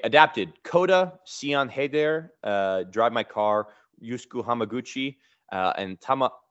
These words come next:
Takamasa Ohe, uh, Dune, uh, by John Space, Denis Villeneuve, and Eric Roth. The Lost Daughter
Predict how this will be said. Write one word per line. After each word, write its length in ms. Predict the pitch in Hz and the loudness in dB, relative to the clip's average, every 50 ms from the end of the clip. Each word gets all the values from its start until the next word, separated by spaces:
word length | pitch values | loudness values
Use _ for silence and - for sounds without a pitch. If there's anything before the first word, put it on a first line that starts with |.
| _ _ _ _ _ _ _ _ - | _ _ _ _ _ _ _ _ 0
Takamasa 580 | - 160 - 180 165 160 151 147 - - 143 87 | 2 2 4 4 4 4 4 4 4 2 2 2
Ohe, 460 | 120 120 117 147 156 175 190 190 208 - _ _ - | 2 2 2 2 0 -2 -4 -6 -12 -20 _ _ -6
uh, 400 | - 107 107 101 101 98 95 95 90 104 101 - | -4 -2 0 2 2 2 2 0 -2 -6 -12 -12
Dune, 460 | - 120 139 156 175 202 233 254 247 _ _ _ _ _ _ _ _ _ _ _ - | -8 -6 -6 -4 -4 -4 -6 -8 -10 _ _ _ _ _ _ _ _ _ _ _ -6
uh, 140 | 107 101 95 | -4 -4 0
by 160 | 92 101 95 | 2 0 0
John 380 | 90 87 - 113 110 123 131 131 | 0 -2 -2 0 0 0 0 -2
Space, 500 | - - - 117 107 107 107 - - - - | -6 -8 -4 -2 0 0 -2 -4 -8 -14 -10
Denis 220 | - 113 120 120 107 | -8 -6 -6 -4 -2
Villeneuve, 520 | 113 113 113 110 107 107 104 104 104 95 - - | -2 -2 -2 -2 -4 -6 -6 -6 -8 -10 -10 -14
and 120 | 92 - - _ - | -14 -14 -16 _ -8
Eric 360 | 90 92 98 101 107 - - _ _ _ _ _ | -4 -2 -2 -2 -4 -6 -12 _ _ _ _ _
Roth. 540 | 87 87 85 85 82 87 104 143 160 _ _ _ _ _ _ _ _ _ _ _ _ | -16 -14 -12 -10 -8 -8 -10 -10 -14 _ _ _ _ _ _ _ _ _ _ _ _
The 120 | 98 107 | -8 -6
Lost 500 | 101 98 92 87 90 123 135 - - - | -4 -2 0 0 0 0 -2 -2 -6 -6
Daughter 360 | - 101 85 85 90 107 120 | -2 -2 0 0 -2 -4 -6